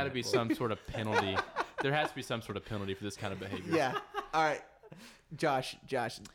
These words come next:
Speaker 3: hit me with this.
Speaker 2: Believe it or
Speaker 3: What's,
Speaker 2: not,
Speaker 3: what's
Speaker 2: in
Speaker 3: your
Speaker 2: the
Speaker 3: Final
Speaker 2: Final
Speaker 3: Four?
Speaker 2: Four, I, I really do believe in Calipari. I think they're just excellent come tourney time. You can't underestimate 'em. I think we'll see Kentucky. I think we'll see Michigan State,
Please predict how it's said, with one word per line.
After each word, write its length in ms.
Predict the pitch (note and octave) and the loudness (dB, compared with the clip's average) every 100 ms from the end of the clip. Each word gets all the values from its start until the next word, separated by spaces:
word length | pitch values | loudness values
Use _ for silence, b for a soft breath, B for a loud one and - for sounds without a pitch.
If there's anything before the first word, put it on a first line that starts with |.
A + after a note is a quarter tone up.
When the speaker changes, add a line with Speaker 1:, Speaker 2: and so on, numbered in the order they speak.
| - | -16
Speaker 3:
hit 280 | - E3 C#3 | 0 0 2
me 80 | |
with 160 | B2+ B2 | 0 -2
this. 120 | A#2+ | -2
Speaker 2:
Believe 240 | C3 D3 E3+ | 2 4 4
it 40 | |
or 20 | C#3 | 4
Speaker 3:
What's, 60 | |
Speaker 2:
not, 120 | B2+ A#2+ | 4 2
Speaker 3:
what's 80 | C3+ | 2
Speaker 2:
in 40 | |
Speaker 3:
your 80 | C3+ | 2
Speaker 2:
the 60 | C#3 | 2
Speaker 3:
Final 100 | B2 | 2
Speaker 2:
Final 140 | A#2 | 2
Speaker 3:
Four? 120 | A#2 | 2
Speaker 2:
Four, 20 | A#2 | 2
I, 140 | B2 | 2
I 80 | - | 0
really 300 | B2+ C3 C3+ | 0 4 4
do 300 | B2 A#2 A2+ | 2 2 0
believe 320 | G#2 G#2+ G#2+ G2+ | 0 -2 -4 -4
in 60 | |
Calipari. 640 | G#2+ G2+ G2+ G#2+ G2 G2 G2 - | -2 -2 -2 -2 -2 -2 -4 -6
I 100 | - | -8
think 240 | G2+ G#2+ - - E2+ | -6 -6 -8 -16 -6
they're 140 | G#2 | -4
just 180 | G2+ F#2+ | -4 -6
excellent 300 | G#2 F#2+ - | -8 -8 -8
come 80 | G#2+ | -10
tourney 180 | G2 G2 | -6 -6
time. 300 | F#2+ F#2+ F#2+ | -4 -4 -6
You 100 | - | -10
can't 180 | G2+ A2 | -6 -6
underestimate 560 | G2 G2 F#2+ - G2+ F#2+ | -4 -6 -8 -8 -8 -6
'em. 120 | F#2+ - | -8 -8
I 80 | |
think 220 | G#2+ B2 G#2+ | -8 -8 -8
we'll 60 | |
see 160 | G#2 G#2+ | -8 -8
Kentucky. 560 | G2+ - G2+ - G2 - b b b | -10 -6 -6 -6 -12 -12 b b b
I 60 | A2 | -8
think 200 | A2+ G#2+ | -6 -6
we'll 80 | G#2 | -8
see 160 | - | -6
Michigan 340 | G#2 G2+ - G2+ | -4 -6 -8 -10
State, 440 | - G2+ F#2+ F#2+ | -6 -4 -2 -4